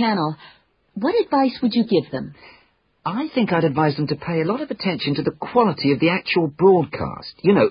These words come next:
Speaker 2: the sound system. People are very fussy these days about that, and in general, I think they ought to do lots more of these kinds of interview, you know, talking with their potential customers.
Speaker 1: Oh, I'm glad you think it's valuable.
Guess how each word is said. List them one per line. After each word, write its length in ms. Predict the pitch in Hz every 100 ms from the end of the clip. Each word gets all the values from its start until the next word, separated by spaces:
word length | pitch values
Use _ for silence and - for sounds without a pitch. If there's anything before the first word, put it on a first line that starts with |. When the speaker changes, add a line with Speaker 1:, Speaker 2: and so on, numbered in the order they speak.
| -
Speaker 2:
the 80 | 160
sound 380 | - 202 175
system. 400 | - 85 - 67 - - - _
People 240 | - 277 277
are 20 |
very 220 | 262 269 -
fussy 340 | 262 - 135
these 260 | 92 69 69
days 200 | 78 69
about 300 | 71 71 69
that, 220 | - - - - _ _ _ -
and 200 | 160 196
in 80 | 202
general, 400 | 269 262 135 -
I 120 | 170
think 160 | - 247
they 80 | 208
ought 80 |
to 80 | 160
do 120 | 170
lots 320 | 170 233 - 196
more 300 | 208 147 120
of 60 |
these 180 | 147 143
kinds 320 | - 151 139
of 80 | 143 - _ -
interview, 500 | 175 143 101 80 60
you 140 | 85
know, 260 | 147 85 143 - -
talking 380 | 233 - 98
with 160 | 87 107
their 120 | 131
potential 400 | 147 165 160 165
customers. 560 | - 202 - 98 - - 269
Speaker 1:
Oh, 280 | 349 330 - 339 285 220
I'm 100 | 202
glad 260 | 208 277
you 120 | 254
think 180 | 214 196
it's 180 | 185 185
valuable. 640 | 190 220 277 170 160 185